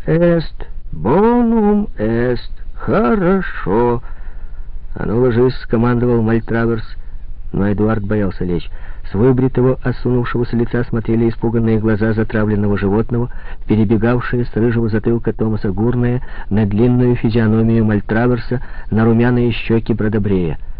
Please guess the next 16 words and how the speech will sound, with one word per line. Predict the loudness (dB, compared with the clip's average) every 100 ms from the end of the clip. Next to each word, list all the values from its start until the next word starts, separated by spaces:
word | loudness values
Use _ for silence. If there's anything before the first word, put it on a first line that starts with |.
| -6 -6 -6 -4
Гурный | 2 2 4 4
вытащил | 4 4 2 2 2
из | 4 2
жаровни | 2 2 4 4 4
железный | 4 4 2 2
прут | 0 2 0 0 -8 -4
и | -2
стал | 0 2 2
рассматривать | 2 -2 -4 0 2 2 2 2
его | 2 0
раскаленный | 0 0 2 2 0
конец. | 0 0 -2 -6 -8 -8 -8 -8 -2
«Тауэрли!» — | 0 4 4 4 2 2 2 0
позвал | -2 -2 0
он. | 0 -2
«Стол!» | 0 0 2 0 -2